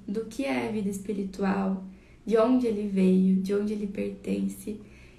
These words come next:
E aí essas visões, mesmo que curtas, do mundo espiritual,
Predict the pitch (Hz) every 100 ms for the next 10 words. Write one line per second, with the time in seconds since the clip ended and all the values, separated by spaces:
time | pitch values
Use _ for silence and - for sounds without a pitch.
0 | - 220 214 226 277 247 254 247 233 254
1 | 233 240 269 269 254 247 254 277 277 269
2 | - - 269 285 277 208 202 - - -
3 | - - - - - - - - - 190
4 | 190 240 277 262 240 226 - 226 220 -
5 | 208 196 226 226 202